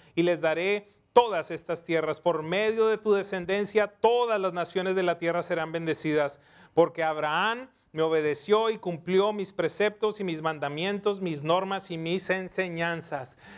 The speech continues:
Necesitas comprender que las promesas que Dios te da no tan solo son para ti, son para tus descendientes.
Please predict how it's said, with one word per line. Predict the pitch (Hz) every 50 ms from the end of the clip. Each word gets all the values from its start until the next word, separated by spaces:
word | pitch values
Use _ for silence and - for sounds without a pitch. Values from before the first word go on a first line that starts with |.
| - -
Necesitas | 170 180 165 - - - - - - 240 254 240 - 269 262 262 -
comprender | - 240 220 196 - 214 208 208 208 208 247 254 240 226 190
que | - 202 190
las | 185 185 214 240 277 277 -
promesas | - - 247 240 226 233 240 277 285 254 - 240 208 -
que | - 208 196 185 185
Dios | 175 196 240 269 254 - - -
te | 247 240 233
da | 254 277 277 269 247
no | 226 240 262 262
tan | 269 277 277 269 226
solo | - - 294 311 320 330 294
son | - - 240 220 202
para | - 208 190 185 180 185
ti, | - 151 131 117 107 _ _ _ _ _ _ _ _ _ _ _ _ _ _ _ -
son | - - 294 320 320 302 -
para | 269 247 233 226 -
tus | 214 208 175
descendientes. | 185 175 - 180 170 156 147 143 135 120 117 - 113 110 101 - - - - -